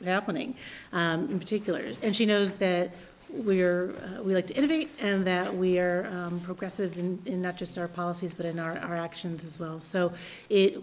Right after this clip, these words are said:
it certainly is, um, it was information for her, but it was also for her to be able to, s-,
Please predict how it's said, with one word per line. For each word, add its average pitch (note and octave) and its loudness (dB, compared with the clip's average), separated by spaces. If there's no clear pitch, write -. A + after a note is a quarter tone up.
it G#3+ 4
certainly G#3+ 4
is, G3 4
um, E3+ -2
it - -2
was F#3 0
information A#3 0
for F#3+ 0
her, A3+ 0
but A#3+ 0
it F#3+ 4
was F#3+ -2
also G3+ -4
for - -12
her G#3+ -4
to G#3 -8
be F#3+ 0
able F#3 2
to, F3+ -4
s-, - -10